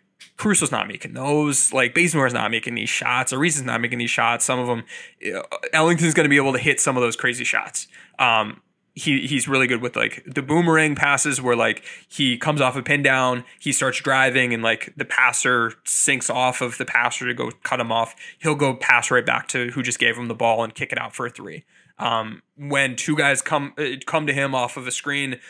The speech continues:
he'll dump it off to the big man. So he has really, really good playmaking skills for someone in his position. He's not, you know, don't run him in a bunch of pick and rolls, but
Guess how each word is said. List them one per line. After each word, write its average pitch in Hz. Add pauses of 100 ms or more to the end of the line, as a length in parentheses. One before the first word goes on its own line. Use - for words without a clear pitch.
(120)
he'll -
dump 135
it 135
off 117
to 139
the 120
big 113
man. 113
So 127 (160)
he 151
has 147 (440)
really, 143
really 139
good 135
playmaking 143
skills 143
for 127
someone 127
in 117
his 117
position. 160
He's 143
not, 135
you 139
know, 117
don't 135
run 139
him 147
in 147
a 151
bunch 147
of -
pick 165
and 151
rolls, 131 (320)
but 143